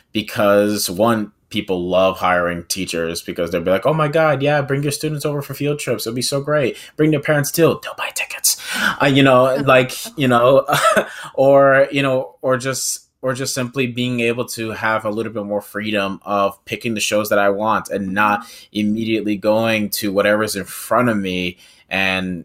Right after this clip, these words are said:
Speaker 1: ex-, you know, be like, "Oh, s-, you know, two hundred dollars for a design that's gonna require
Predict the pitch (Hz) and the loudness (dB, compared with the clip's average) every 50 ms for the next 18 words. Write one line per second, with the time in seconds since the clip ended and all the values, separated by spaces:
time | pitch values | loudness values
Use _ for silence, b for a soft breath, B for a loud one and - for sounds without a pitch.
0 | _ _ _ 104 95 - - - - - - 113 107 104 101 95 98 107 104 104 | _ _ _ -8 -4 -2 -2 -2 -2 -2 -2 0 0 0 0 0 0 2 2 2
1 | 101 - - 147 185 185 175 143 113 104 90 - _ _ _ - - - - - | 2 2 4 6 6 8 8 6 4 2 -2 -8 _ _ _ -2 0 0 0 -2
2 | - 165 139 127 113 104 104 107 104 104 _ - - 180 175 175 165 165 151 143 | -2 0 0 2 4 4 4 2 0 -2 _ -4 -2 -2 0 -2 -2 -4 -4 -4
3 | 147 147 156 165 170 175 165 156 - - 175 165 156 147 143 139 135 135 127 127 | -2 0 2 2 2 2 0 -2 -4 -2 -2 0 0 0 -2 -2 -4 -6 -4 0
4 | 135 135 147 156 151 139 131 - 143 135 131 131 127 - _ - 147 143 143 147 | 0 0 0 2 0 -2 -4 -4 -6 -6 -6 -6 -8 -10 _ -2 0 2 4 4
5 | 151 151 151 147 | 6 4 4 2